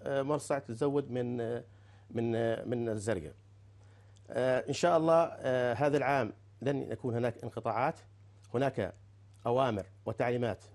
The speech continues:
من معالي وزير المياه وعطوفة، آه، أمين العام المهندس زياد حيات بتزويد، آه، آه، محافظة الشمال بخمسمية متر مكعب من مياه الديسة، تكون حصة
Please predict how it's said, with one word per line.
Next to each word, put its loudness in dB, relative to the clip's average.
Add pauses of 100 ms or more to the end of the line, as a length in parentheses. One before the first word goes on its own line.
(120)
من -4
معالي -2 (100)
وزير -4
المياه -2 (600)
وعطوفة، -6 (200)
آه، -6
أمين -2
العام -2 (460)
المهندس -6
زياد 0
حيات -4 (640)
بتزويد، -4 (560)
آه، -4 (160)
آه، -8
محافظة -2
الشمال 0 (340)
بخمسمية -4 (120)
متر -8 (100)
مكعب -2 (640)
من 0
مياه 0
الديسة، -2 (560)
تكون -2
حصة -8